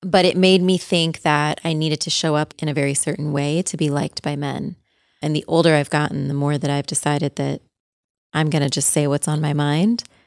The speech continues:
And again, similar to you, be who I really am, regardless of what other people think. The more men tend to look at me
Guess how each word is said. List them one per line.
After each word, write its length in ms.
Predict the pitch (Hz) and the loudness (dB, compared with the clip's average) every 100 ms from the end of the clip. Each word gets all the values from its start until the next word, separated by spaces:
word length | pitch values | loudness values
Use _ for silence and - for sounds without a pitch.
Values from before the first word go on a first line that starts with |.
| _ _ _ | _ _ _
And 140 | 165 156 | -2 0
again, 340 | 147 147 139 - _ _ _ _ - | 0 -2 -2 -10 _ _ _ _ -8
similar 380 | - 185 180 156 | -4 0 0 0
to 80 | |
you, 440 | 147 190 208 156 - | 0 2 2 2 -2
be 220 | 170 160 | -4 -4
who 200 | 160 165 - | -2 -4 -2
I 140 | 151 | -4
really 440 | 139 143 143 143 | -2 -2 -2 -2
am, 400 | - 143 151 190 | -4 -2 0 2
regardless 460 | 185 160 135 147 - | 0 2 0 0 -4
of 60 | 139 | -2
what 80 | 139 | -2
other 140 | 156 | -4
people 240 | - 139 143 | -6 -6 -6
think. 440 | - 156 277 - _ _ _ _ _ | -4 -2 -2 -6 _ _ _ _ _
The 160 | 175 190 | -4 -2
more 760 | 185 180 180 180 170 170 160 - _ _ _ _ _ _ _ _ | 0 2 2 4 2 2 0 -4 _ _ _ _ _ _ _ _
men 520 | 175 160 160 156 151 | -10 -6 -2 -2 -4
tend 240 | 147 170 147 | -4 -6 -6
to 100 | 147 | -4
look 220 | 151 151 | -4 -4
at 100 | 147 | -4
me 500 | 151 143 143 143 143 | -2 -2 -4 -6 -10